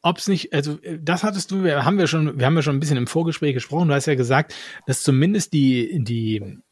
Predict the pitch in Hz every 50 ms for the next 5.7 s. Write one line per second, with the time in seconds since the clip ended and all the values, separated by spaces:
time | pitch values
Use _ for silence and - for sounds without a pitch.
0 | - - 120 107 101 98 98 98 98 98 98 117 - 143 - - - 143 165 185
1 | - 185 170 160 143 131 - 127 117 113 - 120 120 143 196 - - 226 208 -
2 | - 208 170 120 120 104 104 107 107 107 107 - 113 113 107 110 117 147 202 262
3 | - _ _ _ _ _ _ _ _ _ _ _ _ _ _ _ _ _ _ _
4 | - 151 180 233 254 247 - 202 202 190 - - 175 - - 185 185 - 180 180
5 | 170 - - 175 165 170 165 165 165 165 160 156 156 -